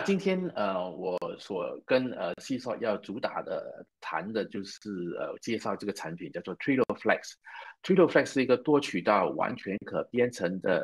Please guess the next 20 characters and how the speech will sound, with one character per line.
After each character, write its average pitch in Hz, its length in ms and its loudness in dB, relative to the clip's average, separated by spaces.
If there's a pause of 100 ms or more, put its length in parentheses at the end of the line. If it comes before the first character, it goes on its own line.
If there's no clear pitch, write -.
呃， 78 120 -2
云 87 240 -6
端 110 280 0
客 - 300 2
服 - 160 -12
中 95 200 -2
心 90 200 -12
平 - 200 -20
台。 71 300 0 (640)
呃， 87 360 0
那 131 260 4
最 165 200 6
吸 185 240 4
引 165 140 8
人 92 180 4
的 107 140 6
呢， 101 380 4
其 98 180 -4
实 101 100 -6 (220)
有， 80 260 2